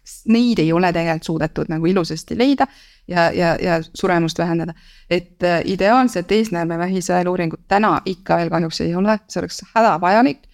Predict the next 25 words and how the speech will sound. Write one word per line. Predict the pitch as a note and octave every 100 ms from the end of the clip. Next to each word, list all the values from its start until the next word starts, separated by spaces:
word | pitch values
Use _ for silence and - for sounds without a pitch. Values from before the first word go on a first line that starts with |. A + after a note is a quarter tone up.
| _ _ _ _ -
aga, | F3+ F3 F3 E3 D#3+ D#3+ - _ -
aga | - E3+ D#3+
ilmselt | F#3+ A3 A3 E3
seal | - D#3+ E3 - - - _
lisaks | G3 G3+ F#3 -
sellele | E3+ E3
B | D#3+ G#3+ G3
S | -
A | F3
mõõtmisele, | F3 C4 B3+ F#3+ E3+ E3 E3
mida | E3+ -
perearstid | F3 F3+ E3 - D#3+
väga | F#3 F3
palju | E3 E3
teevad, | C#4+ F4+ F#3 - _ _ _ _
sealhulgas | _ F3 F3 E3+
ma | E3
ise, | C4 G#3 - _ _ _ _ _ _ - _ - - - _ _
lisaks | G#3 A3 A3+
sellele | G#3+ G3+ F#3+
mõõtmisele | G3 F#3+ E3+ F3
peavad | E3+ G3 G3+ F#3
olema | F#3 F3+ E3
mingisugused | E3+ F3+ E3+ E3 E3+ - -
muud | G3+ F#3 D#3+